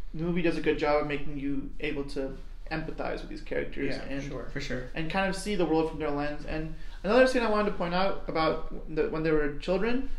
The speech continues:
Speaker 1: is when, I forgot which character it was, but one of the characters kinda, like, acts out in class.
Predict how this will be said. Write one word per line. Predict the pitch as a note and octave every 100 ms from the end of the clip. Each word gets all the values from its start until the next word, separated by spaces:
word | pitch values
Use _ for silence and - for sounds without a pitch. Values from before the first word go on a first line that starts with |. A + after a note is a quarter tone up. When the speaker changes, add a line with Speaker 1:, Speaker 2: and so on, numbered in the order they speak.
| - - - -
Speaker 1:
is | E3 D#3
when, | D3+ E3 D#3+ D#3 - -
I | -
forgot | G3+ G#3 -
which | F3 E3+
character | - F3 E3+ -
it | C#3
was, | C#3 - - -
but | D#3+ D#3 -
one | D#3+ E3
of | E3
the |
characters | D#3 D#3+ D#3 D#3+
kinda, | - D#3 D3
like, | C#3+ -
acts | D3 D3+ -
out | D3+ E3 E3
in | D#3
class. | - D#3 F3+ A3+ -